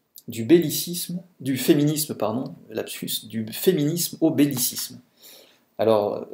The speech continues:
Emmanuel Todd nous reparle de son ancien livre, euh, Où, où en sont-elles, qui parlait du matriarcat et du féminisme, mais qui, j'aurais dû à l'époque critiquer ce livre,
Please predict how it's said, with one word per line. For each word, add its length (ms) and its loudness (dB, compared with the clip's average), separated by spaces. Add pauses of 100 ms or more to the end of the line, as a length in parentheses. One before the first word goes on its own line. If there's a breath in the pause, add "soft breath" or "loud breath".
(320)
Emmanuel 440 2
Todd 200 2
nous 140 -2
reparle 420 2
de 60 -10
son 200 -8
ancien 280 -2
livre, 380 -4 (960)
euh, 240 -8
Où, 80 -10 (200)
où 120 2
en 80 6
sont-elles, 680 2
qui 120 -14
parlait 360 0
du 120 -12
matriarcat 580 -6
et 40 -6
du 100 -10
féminisme, 560 -4
mais 100 -14
qui, 400 -12
j'aurais 240 -10
dû 180 -10
à 40 -6
l'époque 280 -10
critiquer 340 -16
ce 180 -10
livre, 200 -10